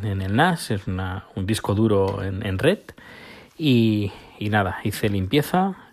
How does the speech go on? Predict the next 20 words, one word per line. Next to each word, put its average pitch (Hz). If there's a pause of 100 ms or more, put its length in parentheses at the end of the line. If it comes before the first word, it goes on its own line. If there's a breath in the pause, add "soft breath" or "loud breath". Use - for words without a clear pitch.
y -
también 107
tenía 107
una 101
copia 104
de 98
seguridad 101 (320 loud breath)
en 110
la 101
nube 165
que 98
funcionaba 101
como 101
un 90 (100)
fatal 139
y 107
me 104
la 101
he 95
cambiado. 120